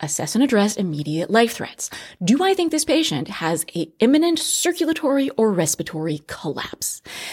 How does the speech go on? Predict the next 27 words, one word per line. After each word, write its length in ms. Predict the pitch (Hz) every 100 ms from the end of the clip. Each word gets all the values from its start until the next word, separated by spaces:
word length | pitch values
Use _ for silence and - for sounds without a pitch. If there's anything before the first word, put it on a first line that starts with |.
| - - - -
And 160 | 285 294
if 100 | 302
so, 240 | 403 359
I 140 | 202 214
need 140 | 226
to 60 | 196
work 240 | 165 160
on 80 | - -
that. 240 | - - - - -
But 200 | - -
the 60 | 294
problem 320 | - 453 -
when 160 | 285 269
we 80 | 226
talk 260 | 285 311
about 260 | 240 202 190
the 160 | -
A 80 | 202
B 140 | 190 170
Cs, 520 | - 370 311 214 -
we 140 | 208 226
talk 360 | - - -
about 240 | - 190 -
that 240 | 160 -
like 320 | 185 175 165 - -
we 120 | 196 202
can 180 | 202